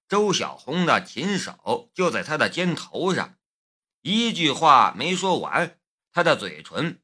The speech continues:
便撞在了周小红的脸颊上，那位置靠近他的嘴角，差点儿就吻着他的唇了。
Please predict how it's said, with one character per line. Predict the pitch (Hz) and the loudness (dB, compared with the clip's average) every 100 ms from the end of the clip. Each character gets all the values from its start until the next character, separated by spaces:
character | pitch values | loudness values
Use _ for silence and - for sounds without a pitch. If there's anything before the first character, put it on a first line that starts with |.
| - | -2
便 | 170 135 | 0 2
撞 | 170 151 120 | 4 4 2
在 | 110 | 0
了 | 101 - - | 0 -2 -2
周 | 196 175 | 0 0
小 | 95 73 | 0 -6
红 | 98 160 | -6 -4
的 | 151 | -2
脸 | 90 69 _ | -2 -6 _
颊 | - 82 165 | -4 4 6
上， | 160 98 - _ _ _ _ _ _ _ _ | 6 0 -4 _ _ _ _ _ _ _ _
那 | 202 185 | 0 2
位 | 160 226 202 127 104 | 4 2 4 2 0
置 | 104 92 - - | -2 -2 -4 0
靠 | 190 156 | 4 4
近 | 107 90 | 2 -4
他 | 156 | -2
的 | 113 | -2
嘴 | - 147 180 | -2 -4 -2
角， | 101 - - 131 - _ _ _ - | -4 -6 -2 -2 -2 _ _ _ -6
差 | - 190 151 | 4 6 6
点 | 92 87 | 4 -2
儿 | - 104 135 - - | -4 0 0 -2 -2
就 | 175 | 0
吻 | 107 90 69 - | 0 -2 -10 -6
着 | 117 | -4
他 | 170 | 0
的 | 147 98 | 0 -2
唇 | - 67 104 208 | -6 -12 -4 -2
了。 | 175 92 | 0 -2